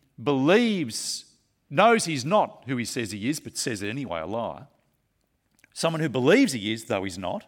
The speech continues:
a lunatic, or someone who is telling the truth.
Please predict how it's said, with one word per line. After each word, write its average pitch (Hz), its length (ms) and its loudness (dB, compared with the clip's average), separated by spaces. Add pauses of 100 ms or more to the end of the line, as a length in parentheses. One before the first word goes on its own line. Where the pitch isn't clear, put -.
(120)
a 104 100 -4
lunatic, 113 580 -6 (1200)
or 98 120 -12
someone 135 320 -2
who 117 100 -6
is 101 140 -8
telling 113 260 -10
the 82 80 -14
truth. - 540 -14